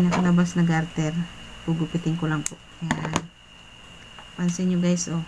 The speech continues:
wala siyang gar-, wala siyang sinulid na makikita mo dito. Ayan. At dito po sa dulo, para mailak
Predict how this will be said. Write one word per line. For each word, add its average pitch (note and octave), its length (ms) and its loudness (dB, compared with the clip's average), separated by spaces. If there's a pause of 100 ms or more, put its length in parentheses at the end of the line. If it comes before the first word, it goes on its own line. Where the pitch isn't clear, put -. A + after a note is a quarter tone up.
wala E3+ 240 0
siyang F3+ 400 2
gar-, E3+ 320 2 (560)
wala F#3+ 160 -2
siyang G3+ 160 -2
sinulid F3+ 480 2
na F3 80 6
makikita E3+ 640 2
mo E3 160 2
dito. D#3 320 -6 (480)
Ayan. D#3+ 320 -2 (1500)
At F3 80 -4 (160)
dito G#3 320 0
po - 80 -4
sa A3+ 240 -2
dulo, F#3+ 560 2 (640)
para D#3+ 240 0
mailak E3 400 0